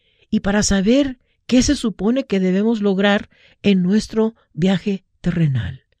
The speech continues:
No es nada más nacer, vivir, crecer, casarse, procrearse y morir. El propósito es mayor,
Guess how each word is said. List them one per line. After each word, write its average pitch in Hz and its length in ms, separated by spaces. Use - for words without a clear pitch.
No 285 260
es 254 200
nada 208 240
más 185 380
nacer, 208 720
vivir, 247 680
crecer, 233 800
casarse, 240 760
procrearse 180 680
y 226 80
morir. 175 500
El 175 120
propósito 226 680
es 220 180
mayor, 185 840